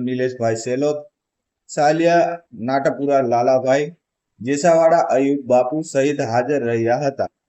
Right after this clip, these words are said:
આ પ્રોગ્રામમાં રણધીરપુર પોલીસ સ્ટેશન પી એસ આઈ રાઠવા અને તેમનો સ્ટાફ ખડા પગે ઊભા રહી ચુસ્ત પોલીસ બંદોબસ્ત સાથે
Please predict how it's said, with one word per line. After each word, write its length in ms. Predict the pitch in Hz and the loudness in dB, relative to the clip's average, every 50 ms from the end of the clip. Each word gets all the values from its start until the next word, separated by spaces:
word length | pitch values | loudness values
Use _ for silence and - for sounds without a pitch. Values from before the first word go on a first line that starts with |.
| _ _ _ _ _ _ _ _ _ _ - | _ _ _ _ _ _ _ _ _ _ -2
આ 120 | 165 190 190 | -2 0 0
પ્રોગ્રામમાં 640 | 185 175 180 180 170 170 170 175 175 175 175 180 165 | 0 0 0 0 2 2 4 4 4 4 2 2 2
રણધીરપુર 520 | 143 139 143 143 151 156 156 - 165 160 170 170 - | 2 0 0 0 -2 -2 -4 -4 -6 -6 -6 -6 -4
પોલીસ 260 | 131 127 131 135 127 | -4 -2 -2 -4 -6
સ્ટેશન 360 | 131 135 139 131 - 147 139 135 123 | -4 -6 -6 -4 -4 -4 -6 -6 -8
પી 180 | - 127 127 127 131 | -8 -6 -4 -4 -4
એસ 100 | 131 - | -2 -2
આઈ 220 | 160 156 135 117 113 120 | 0 0 0 2 2 2
રાઠવા 440 | 120 120 117 151 151 156 135 107 - - - - - _ _ _ _ _ _ - | 0 0 0 0 0 2 2 2 0 -6 -12 -20 -20 _ _ _ _ _ _ -8
અને 200 | 135 147 156 156 156 156 | -6 -4 -4 -4 -2 0
તેમનો 260 | 151 147 151 156 151 147 | -2 0 0 -2 -2 -2
સ્ટાફ 360 | - - 160 165 151 - - _ | -2 -2 -2 0 0 -2 -6 _
ખડા 280 | - 147 156 180 185 180 | -2 0 2 2 0 0
પગે 260 | 175 180 170 170 175 | -4 -4 -2 -2 -2
ઊભા 380 | - - 160 143 131 139 143 139 | -2 -2 -4 0 2 2 2 2
રહી 240 | 151 165 170 156 123 117 - | 2 0 0 -2 -4 -4 -4
ચુસ્ત 260 | 170 190 190 185 - _ - - - _ _ _ _ - | -4 -6 -6 -6 -10 _ -20 -20 -20 _ _ _ _ -4
પોલીસ 260 | 139 139 143 147 143 135 | -2 -2 -2 -2 -2 -2
બંદોબસ્ત 500 | 135 135 139 139 135 131 139 135 135 - - | -2 0 0 0 0 2 2 0 0 -2 -4
સાથે 280 | 147 156 156 - 135 | -4 -4 -4 -4 -4